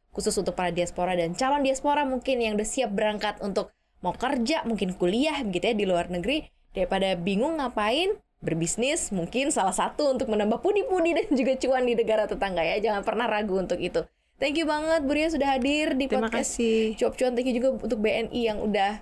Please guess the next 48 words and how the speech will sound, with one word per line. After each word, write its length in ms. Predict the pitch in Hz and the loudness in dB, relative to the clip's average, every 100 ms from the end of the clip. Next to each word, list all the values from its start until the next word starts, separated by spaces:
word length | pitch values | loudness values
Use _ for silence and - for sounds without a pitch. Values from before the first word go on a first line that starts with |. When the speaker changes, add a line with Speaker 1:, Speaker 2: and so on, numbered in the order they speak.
| - | -6
Speaker 1:
bersedia 460 | 233 240 220 247 220 | -2 0 2 2 2
untuk 240 | 240 262 | 0 2
datang 400 | 208 208 180 208 | 0 0 -4 -4
ke 160 | - 208 | -10 -6
podcast 560 | - 175 - 180 - | -2 -2 -2 -6 -6
kita 240 | - 180 185 | -10 -6 -4
hari 240 | 185 139 | -2 0
Speaker 2:
Terima 160 | 170 165 | 0 0
Speaker 1:
ini 80 | 156 | -2
Speaker 2:
kasih 220 | 151 160 | -2 -2
Speaker 1:
ya. 80 | 143 | -2
Speaker 2:
banyak 240 | 143 139 | -4 -6
Mbak 200 | 135 127 | -6 -6
Maria. 240 | 147 143 143 | -6 -4 0
Speaker 1:
Thank 320 | 226 240 233 | 0 0 -2
you, 80 | 233 | -2
sehat-sehat 400 | 196 196 190 196 | -2 -2 -2 -2
ya 160 | 196 | -2
Ibu. 160 | 185 226 | 0 0
Dan 160 | 220 247 | 2 0
Speaker 2:
Ya. 60 | |
Speaker 1:
terima 160 | 262 285 | 0 0
kasih 240 | 302 349 | 0 0
juga 240 | 302 330 403 | 2 2 2
Sobat 320 | 370 349 339 | 0 0 0
Cuan 240 | 339 349 | 0 2
udah 160 | 339 311 | 2 0
dengerin 320 | 311 302 320 | 0 0 -2
podcast 320 | 302 285 294 | -2 -2 -2
kita 240 | 285 285 285 | -4 -4 -2
hari 320 | 277 269 262 | 0 0 0
ini. 240 | 285 392 - _ _ 247 | 0 -2 -6 _ _ -2
Jangan 160 | 277 | 0
lupa 300 | 311 311 359 | 0 0 0
untuk 160 | 320 277 | 2 0
dengerin 400 | 262 262 277 277 | 2 2 0 0
konten 320 | 262 254 254 | -2 -2 -2
podcast 400 | 240 233 240 - | -2 -2 -2 -2
kita 160 | 233 220 | -2 2
lainnya 640 | 214 196 185 170 170 320 415 | 2 2 0 0 0 0 2
di 160 | 233 226 | 0 0
Spotify, 720 | 202 185 175 180 160 165 294 | -2 -4 -4 -2 0 2 0
Apple 240 | 240 220 | 0 0
Podcast, 400 | 190 180 196 185 | -2 -4 -4 -6
Google 160 | 180 180 | -4 -2
Podcast, 380 | 180 180 185 180 | -2 -4 -6 -4
dan 160 | 170 | -4
juga 240 | 160 151 | -2 -4